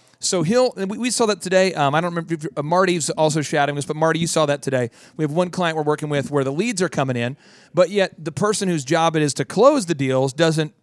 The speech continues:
close the deals. And so that, that connection point isn't there. It's like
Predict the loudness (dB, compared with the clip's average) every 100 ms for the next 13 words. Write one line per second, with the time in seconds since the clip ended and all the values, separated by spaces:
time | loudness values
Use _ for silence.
0 | _ 0 2 2 2 0 0 -4 -6 -4
1 | 0 0 0 0 -2 -2 -4 -4 -2 0
2 | 0 0 -4 -2 2 2 2 0 -2